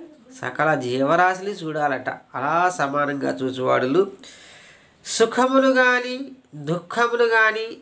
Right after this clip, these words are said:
సమానంగా భావించువాడును, సమానముగా చూచువాడును. తనతో పాటు సుఖం వస్తే తను ఆనందిస్తాడు, దుఃఖం వస్తే బాధపడకుండా దానికి పరిష్కార మార్గాలు వెతుక్కుంటాడు. అలా అదే విధముగా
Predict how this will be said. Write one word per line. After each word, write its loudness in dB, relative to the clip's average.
సమానంగా 4
భావించువాడును, 2
సమానముగా 2
చూచువాడును. 0
తనతో 0
పాటు -2
సుఖం 0
వస్తే 0
తను 2
ఆనందిస్తాడు, 2
దుఃఖం 0
వస్తే 0
బాధపడకుండా 0
దానికి 0
పరిష్కార -2
మార్గాలు 0
వెతుక్కుంటాడు. -2
అలా 4
అదే 0
విధముగా 0